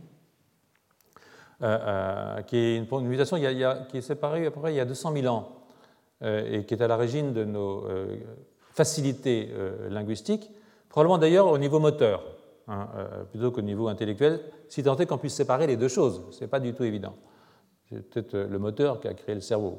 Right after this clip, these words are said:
En tout cas, euh, euh, cette version humaine du gène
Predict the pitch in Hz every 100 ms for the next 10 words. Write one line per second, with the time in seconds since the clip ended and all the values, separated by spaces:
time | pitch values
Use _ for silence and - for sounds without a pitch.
0 | - - 104 117 170 170 - - - _
1 | _ _ - 117 117 117 107 127 113 131
2 | 127 151 180 170 170 160 120 113 131 214
3 | 147